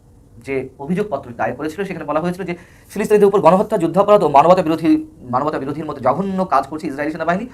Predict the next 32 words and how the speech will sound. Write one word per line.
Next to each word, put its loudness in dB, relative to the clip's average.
অবিলম্বে 2
তাদেরকে 0
শাস্তির 0
আওতায় 2
নিয়ে 0
প্রয়োজনীয় 0
ব্যবস্থা 0
গ্রহণ -6
করতে -16
হবে, -12
এমন -4
সব -8
কথাবার্তা -6
তারা -2
উল্লেখ -4
করেছিল। -6
এখন -4
বিষয় -2
হচ্ছে -4
যে 6
বেনিয়ামিন 6
নেতানিয়াহুর 2
বিরুদ্ধে 2
যে 6
অভিয-, -2
আহ, 2
গ্রেপ্তারি 0
পরোয়ানা 0
জারি -4
করা -6
হতে -14
যাচ্ছে, -6